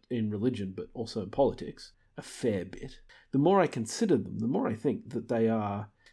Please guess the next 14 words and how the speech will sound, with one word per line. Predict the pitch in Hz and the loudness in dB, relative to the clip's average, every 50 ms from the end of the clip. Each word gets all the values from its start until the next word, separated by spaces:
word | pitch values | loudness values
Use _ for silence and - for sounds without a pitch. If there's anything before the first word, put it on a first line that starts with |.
| _ _ _ | _ _ _
the, | 117 120 120 135 131 131 131 131 - 120 | -8 4 8 10 10 10 10 6 2 0
the | 113 123 123 123 | 0 2 2 2
spectrum | 113 - - - - - - - - 220 220 - - - - - - - - 135 165 - - - _ _ _ _ _ - | 2 2 0 0 0 0 4 4 6 6 6 2 -4 -10 -10 -10 -10 -10 -10 -12 -12 -12 -16 -20 _ _ _ _ _ 2
is | 147 160 170 165 160 147 - - - - _ _ _ _ _ _ _ - | 4 6 6 6 4 2 -2 -6 -8 -10 _ _ _ _ _ _ _ 2
a | 151 165 | 4 6
useful | 170 170 156 151 151 151 165 202 220 220 - - - - 190 180 | 6 4 2 -2 -4 2 4 4 4 4 2 -2 0 2 4 4
way | 156 139 143 147 147 147 147 143 | 4 6 8 8 10 10 10 8
to | 139 - 139 131 | 6 2 -2 -2
consider | 131 - 127 120 - - - - 131 123 120 117 113 117 113 113 107 - _ _ _ _ | 0 -2 -2 -2 -2 -2 4 6 6 8 8 6 6 4 2 0 -4 -8 _ _ _ _
specific | - - - - - - 151 - - - 139 131 135 123 127 - - | -8 -6 -6 -4 -2 -2 0 0 0 0 0 0 -2 -4 -4 -2 -2
instances. | 123 110 107 - - - 87 78 - - - - - - - - - - - | 0 0 0 -2 -6 -8 -12 -12 -12 -12 -14 -14 -16 -18 -20 -20 -20 -8 -4
It | 127 117 | 0 2
is | 123 120 110 | 2 2 2
a | 117 113 | 0 -2